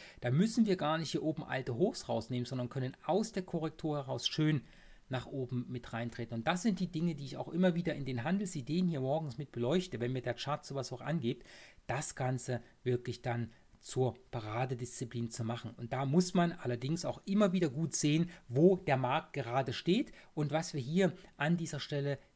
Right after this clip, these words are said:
ja sozusagen im Markt von der Verortung her definitiv mit haben. Also aktuell eine tieflaufende Korrektur,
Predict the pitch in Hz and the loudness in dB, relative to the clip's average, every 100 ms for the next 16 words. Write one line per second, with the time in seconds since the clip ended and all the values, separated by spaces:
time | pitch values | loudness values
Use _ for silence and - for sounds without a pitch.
0 | - 123 120 - 120 139 123 139 165 165 | -6 -4 -4 -6 -4 -2 -4 -2 0 2
1 | 127 143 - 143 123 - 120 127 131 120 | 4 2 -2 -6 -6 -6 -8 -6 -4 -4
2 | 123 120 113 135 113 123 120 - 123 - | -4 -4 -6 -6 -6 -6 -8 -6 -6 -4
3 | 127 143 113 - 139 170 180 101 - - | 0 0 -2 -4 4 6 6 2 -4 -20
4 | - - - 165 - - 143 117 - - | -20 -20 -2 -2 0 -4 -2 -2 -4 -6
5 | 131 - 208 220 156 160 175 - 135 131 | -4 2 2 6 4 4 2 -2 -2 -2
6 | - 180 247 | 0 2 2